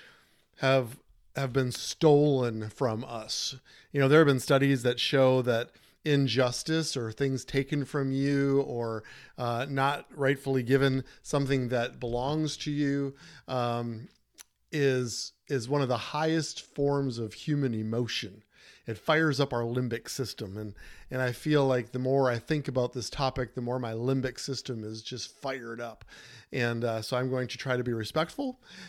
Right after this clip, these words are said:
I'm gonna try to do this with honor, um, but make no mistake about it. Uh, this topic is something that, um,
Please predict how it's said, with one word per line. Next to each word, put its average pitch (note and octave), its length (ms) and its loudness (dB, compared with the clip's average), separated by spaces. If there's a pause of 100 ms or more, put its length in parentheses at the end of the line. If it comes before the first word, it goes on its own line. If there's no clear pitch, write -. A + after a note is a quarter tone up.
(120)
I'm C3 100 -4
gonna C3+ 120 0
try C3 240 -2
to B2 200 -2
do C#3 240 -4
this C3 220 0
with A#2 160 -4
honor, D#3+ 440 -4 (340)
um, B2+ 240 -2
but C#3+ 140 -4
make C#3 180 -2
no C#3+ 140 2
mistake D#3 340 -2
about C3 320 2
it. C3+ 200 2 (300)
Uh, B2+ 200 0
this C#3 200 0
topic C#3 520 -2
is B2+ 160 -4
something B2+ 460 -2
that, A#2 300 0 (340)
um, B2 500 -4